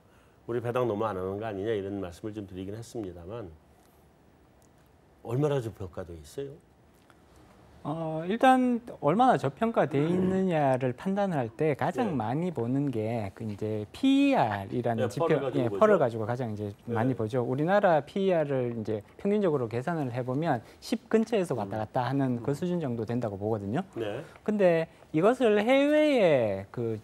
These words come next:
Speaker 2: 주된 주식 시-, 주식 시장, 예를 들자면 뉴욕 주식 시-,
Speaker 1: 음.
Speaker 2: 주식 시장이라든지 나스닥 같은 데와 비교를 해보면 이런 데는 보면 십칠 배에서 십팔 배 정도는 기본적으로 나온단 말이죠.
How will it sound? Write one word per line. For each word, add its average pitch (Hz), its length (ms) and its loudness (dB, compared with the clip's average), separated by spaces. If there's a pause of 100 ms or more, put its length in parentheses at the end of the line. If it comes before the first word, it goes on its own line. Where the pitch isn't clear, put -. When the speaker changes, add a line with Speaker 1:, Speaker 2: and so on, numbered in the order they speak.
Speaker 2:
주된 151 280 0
주식 135 260 0
시-, - 180 -16
주식 131 280 -4
시장, 123 220 -4
예를 147 280 4
들자면 117 400 -2
뉴욕 143 340 6 (280)
주식 123 260 -2
시-, 113 160 -4
Speaker 1:
음. - 300 -14
Speaker 2:
주식 131 280 -4
시장이라든지 117 720 -2
나스닥 117 360 -4
같은 180 240 -4
데와 139 240 2
비교를 127 460 -2
해보면 123 440 -4
이런 262 220 2
데는 175 320 -2
보면 165 300 -2 (240)
십칠 - 380 -6
배에서 214 260 0
십팔 226 300 -2
배 233 100 2
정도는 143 400 0
기본적으로 135 480 -4
나온단 101 340 -6
말이죠. 107 380 -6